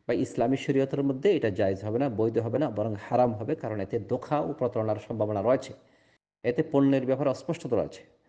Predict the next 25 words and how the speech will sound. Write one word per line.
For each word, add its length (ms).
মাছের 320
ব্যাপারে 220
অস্পষ্টতা 460
রয়েছে, 160
মাছ 220
কতটুকু 420
আছে 260
কিনা 180
সেটা 200
জানা 180
নেই। 160
ক্রয় 240
বিক্রয় 300
শুদ্ধ 280
হওয়ার 220
মূল 240
শর্ত 340
হচ্ছে, 280
মৌলিক 340
শর্ত 280
হচ্ছে 480
অস্পষ্টতা 680
থাকতে 300
পারবে 220
না। 140